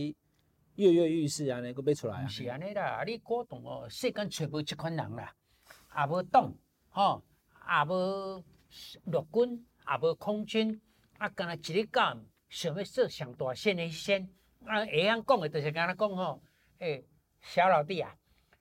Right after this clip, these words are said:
Speaker 2: 互大哥哦，先做四档看卖。诶，这款人哦，<laughs> 你啊，有哪等伊甲想啦？即摆代志拢过，大家可以平心静气来想啦。这种人真的是，这个脸皮有够厚呢，有够厚。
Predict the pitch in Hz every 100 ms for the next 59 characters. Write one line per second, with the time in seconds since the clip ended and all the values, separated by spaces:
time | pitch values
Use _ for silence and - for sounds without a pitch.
0 | _ - 147 131 - 208 151 - 180 175
1 | 156 135 113 - _ - - 175 147 147
2 | 202 156 - - 160 151 151 151 185 143
3 | 135 120 113 _ _ - _ _ - -
4 | - - - 233 139 143 151 139 147 269
5 | - 123 233 156 170 175 160 208 208 190
6 | 175 147 - 160 131 117 - _ - 240
7 | - 151 151 165 214 214 127 - _ _
8 | - 180 196 175 160 156 147 160 196 185
9 | - 180 - 165 127 131 - 117 113 104
10 | _ _ _ _ _ - 269 214 139 131
11 | 151 214 185 - 190 147 - _ - 247
12 | 208 135 113 107 175 143 123 175 131 143
13 | 110 107 _ _ _ 151 117 160 139 131